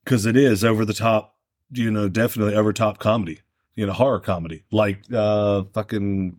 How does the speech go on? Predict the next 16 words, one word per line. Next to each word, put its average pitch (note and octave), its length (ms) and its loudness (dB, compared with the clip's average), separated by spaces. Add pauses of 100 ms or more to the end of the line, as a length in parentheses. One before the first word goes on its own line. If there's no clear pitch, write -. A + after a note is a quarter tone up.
Return A2 300 -4
of G#2+ 60 -2
the A2 60 -2
Living A2 280 -2
Dead G#2 220 -2
two. C3 260 0 (420)
I G#2 60 -8
mean, F#2+ 140 0
that B2+ 160 4
is G2+ 180 0
just G2+ 420 0
over A2 520 0
the F2 180 -6
top G#2+ 640 -2 (720)
comedy A2 460 2
horror. F#2 460 -2